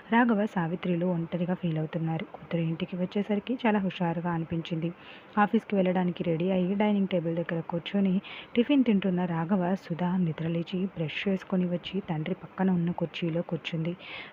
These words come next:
"రాఘవ, సుధా ఇక్కడ కాలేజీలో పని ఏదైనా ఉంటే నేను చూసేవాడిని కదా." ఏ సమాధానం రాలేదు కూతురి వైపు నుంచి.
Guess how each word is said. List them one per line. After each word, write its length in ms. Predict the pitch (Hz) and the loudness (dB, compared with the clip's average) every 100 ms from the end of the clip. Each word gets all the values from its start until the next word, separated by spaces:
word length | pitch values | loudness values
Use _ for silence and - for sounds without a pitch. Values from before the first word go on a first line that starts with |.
| - | 0
"రాఘవ, 440 | 180 185 214 190 | 2 2 2 2
సుధా 440 | 196 - 170 196 185 | 2 -2 2 2 2
ఇక్కడ 260 | 160 196 | 0 0
కాలేజీలో 720 | 190 165 160 170 202 214 196 | 0 0 0 2 2 4 2
పని 360 | 190 175 180 190 | 2 0 0 0
ఏదైనా 400 | 170 175 170 180 | 2 0 0 0
ఉంటే 400 | 165 170 180 208 | 0 0 0 2
నేను 220 | 196 180 | 2 2
చూసేవాడిని 800 | 180 - 165 - 190 185 180 180 | 0 -4 -6 -2 0 0 0 0
కదా." 300 | 185 175 180 185 - - - - 175 | 0 0 0 -2 -8 -18 -20 -4 0
ఏ 160 | 180 190 | 2 2
సమాధానం 600 | 170 165 165 165 170 165 | 0 0 0 0 0 0
రాలేదు 460 | 170 160 165 165 208 - | 0 0 0 0 -2 -2
కూతురి 320 | 156 - 170 | -4 -2 -2
వైపు 260 | 160 156 | -2 -2
నుంచి. 360 | 160 160 - | -2 -2 -4